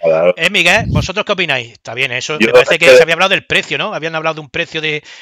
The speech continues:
Speaker 2: de
Speaker 1: Sí, vamos a ver.
Speaker 2: suscripción.
Speaker 1: Ahora lo que hay es,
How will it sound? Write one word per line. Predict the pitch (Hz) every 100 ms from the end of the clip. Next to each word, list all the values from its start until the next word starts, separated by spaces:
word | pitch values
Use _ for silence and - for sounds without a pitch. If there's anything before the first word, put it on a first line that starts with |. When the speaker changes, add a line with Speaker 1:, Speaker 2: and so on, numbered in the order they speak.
| -
Speaker 2:
de | 143
Speaker 1:
Sí, | 143 - 143
vamos | 139 135 160
a |
ver. | 120 107
Speaker 2:
suscripción. | - _ - 117 -
Speaker 1:
Ahora | 139 156
lo | 165
que | 165
hay | 170 175 180
es, | 170 -